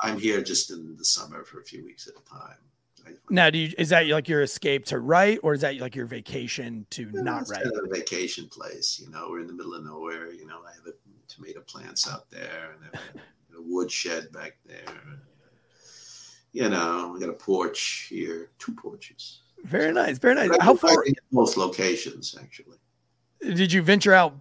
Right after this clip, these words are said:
Speaker 2: You know, far from the fifty-six, the fifty-second precinct, or, or, uh, do you, do you stay close to where your roots were, where you were born? Uh,
Speaker 1: Yeah.
Speaker 2: or are you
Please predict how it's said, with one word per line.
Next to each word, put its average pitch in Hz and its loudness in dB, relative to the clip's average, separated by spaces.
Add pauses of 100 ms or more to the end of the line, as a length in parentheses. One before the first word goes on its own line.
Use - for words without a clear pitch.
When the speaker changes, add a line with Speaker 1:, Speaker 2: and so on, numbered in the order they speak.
(260)
Speaker 2:
You 196 0
know, 147 4
far 165 6
from 180 0
the 151 0
fifty-six, 170 -4
the 165 4
fifty-second 175 -2
precinct, 190 -4
or, 143 2
or, 151 4
uh, 139 2
do 160 -4
you, 151 -4
do - -8
you 151 -6
stay 151 -4
close 156 0
to 175 -4
where 143 -2
your 120 -4
roots 160 -2
were, 165 0
where 151 -6
you 127 -8
were 117 -6
born? 180 -2 (540)
Uh, 151 -2
Speaker 1:
Yeah. - -4
Speaker 2:
or 147 0
are 147 0
you 135 -4